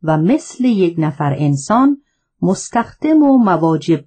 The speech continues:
بگیر و مواظبت کننده داشته، از جمله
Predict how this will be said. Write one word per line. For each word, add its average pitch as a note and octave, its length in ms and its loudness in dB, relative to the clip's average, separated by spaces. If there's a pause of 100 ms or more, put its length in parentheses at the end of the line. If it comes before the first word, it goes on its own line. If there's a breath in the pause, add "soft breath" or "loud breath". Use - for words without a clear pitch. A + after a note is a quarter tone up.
بگیر F3+ 420 -2
و A3 160 0
مواظبت C#3+ 760 -2
کننده C#3+ 500 -2
داشته، B3+ 680 -2 (560)
از F4 240 0
جمله B3 540 0